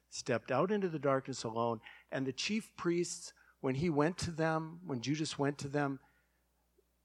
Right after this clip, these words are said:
they were delighted. Delighted. They wanted to kill him.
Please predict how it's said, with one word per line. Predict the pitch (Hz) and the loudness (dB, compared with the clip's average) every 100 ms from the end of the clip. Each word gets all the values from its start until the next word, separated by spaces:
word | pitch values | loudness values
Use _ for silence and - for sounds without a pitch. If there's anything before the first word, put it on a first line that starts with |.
| _ _ _ - 135 - | _ _ _ -20 -20 -6
they | 131 131 | -2 0
were | 127 | -2
delighted. | 113 101 110 104 101 107 101 92 85 - - _ _ _ _ _ _ _ _ _ _ _ _ _ | -6 -4 -4 -4 -4 -4 -4 -6 -10 -12 -20 _ _ _ _ _ _ _ _ _ _ _ _ _
Delighted. | - 98 104 101 92 87 80 - _ _ _ _ _ _ _ _ _ _ _ _ _ _ _ _ _ _ | -4 -4 -2 -4 -4 -8 -12 -14 _ _ _ _ _ _ _ _ _ _ _ _ _ _ _ _ _ _
They | - | 2
wanted | 110 110 104 - | 4 4 2 -2
to | - | -4
kill | - 147 | 2 2
him. | 120 92 | 2 -2